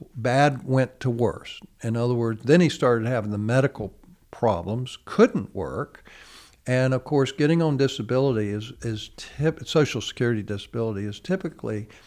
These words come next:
a fairly slow process. And of course, if you're denied initially, it generally takes two or three years before you get an appellate hearing.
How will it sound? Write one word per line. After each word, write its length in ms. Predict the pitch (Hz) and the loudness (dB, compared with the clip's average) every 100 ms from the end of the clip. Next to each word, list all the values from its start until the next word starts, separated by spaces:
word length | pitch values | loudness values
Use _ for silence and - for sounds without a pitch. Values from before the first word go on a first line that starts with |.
| - _ - | -20 _ -4
a 100 | 131 | -2
fairly 920 | 127 - - 123 131 139 139 139 139 - | -2 -6 -4 0 2 0 0 -2 -4 -12
slow 960 | - - - 151 151 170 160 156 160 - - | -12 -8 -6 0 4 6 6 4 0 -6 -10
process. 880 | - 156 170 - 107 - - - - | 0 0 0 -2 -6 -8 -12 -14 -10
And 160 | 113 113 | -4 -4
of 100 | - | -2
course, 300 | 131 123 - | -2 -2 -2
if 180 | 104 - | -8 -6
you're 120 | 107 | -6
denied 520 | 107 107 120 131 131 | -4 -4 -2 0 0
initially, 680 | 117 139 214 - 107 104 110 | -2 -2 -2 -2 -6 -4 -2
it 240 | 120 - - | -4 -8 -8
generally 480 | 107 120 131 135 | -4 -2 0 -2
takes 440 | 123 135 120 110 - - - - - | -2 -2 -2 -4 -12 -20 -20 -20 -6
two 100 | 147 | 0
or 80 | 135 | 0
three 280 | - 117 107 | 0 -4 -4
years 420 | 110 151 143 123 | -2 0 0 -2
before 400 | - 107 117 117 | -4 -8 -6 -4
you 100 | 107 | -4
get 200 | 110 107 | -4 -6
an 120 | 98 | -6
appellate 460 | 98 147 160 151 - | -6 -2 0 0 0
hearing. 460 | 123 95 90 110 | -2 -2 -4 -6